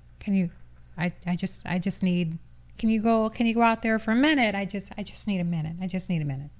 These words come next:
And, um, and you can actually see her when she moves. I mean, I can. She, um, she shows up like, uh, steam, like a heat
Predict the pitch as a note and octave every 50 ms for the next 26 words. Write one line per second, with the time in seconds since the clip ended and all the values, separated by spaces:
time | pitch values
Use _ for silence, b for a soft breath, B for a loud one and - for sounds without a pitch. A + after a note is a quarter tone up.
0 | - - G3+ G3 F#3 F3+ F3+ F3 F3 F3 E3+ E3+ F3 - B B B B B B
1 | B B B B B B B - F#3+ F#3 F3+ F3+ F3 F3+ F3+ F3 G3 A3 A#3+ A#3
2 | E4+ F4+ F#4 F4+ - - E4 D#4 - - D4 D#4 F#4+ F#4+ F4+ C4+ A#3 A3 G#3+ -
3 | - A3+ A3 A#3+ C4 B3+ F#3 D#3+ F3+ - - - F#3+ F#3 F#3 F#3 F#3 - C#4 D#4
4 | - - - - C3+ C3 C3+ D#3 F3 - - A3 G3+ G3 F#3+ F#3 B B B B
5 | B B B B B B B B B B B - - G3 F#3 F#3 F#3 E3+ E3 E3
6 | D#3+ E3+ F3 b b b b b b b b b b b b - - - - -
7 | - - - - - - - - - - - - - - - - - - - -
8 | F3+ - - - - G#3 G3 F#3+ F#3 F3+ F3+ F3 - - A3 A3 G#3+ G3+ G#3 G#3
9 | G3+ G3 - G#3 G#3 G3 F#3+ F#3+ F#3 F3+ F3+ F3 E3+ - - - - - F#3 F3+
10 | F3+ F3 F3 E3+ E3+ E3+ E3 D#3+ D#3 D#3 D#3+ D#3+ - - - - - B3+ B3 A3
11 | G3 F3+ E3+ E3+ E3+ F3 F3 - E3+ D#3+ D#3 E3 - - A#3+ A#3 G3+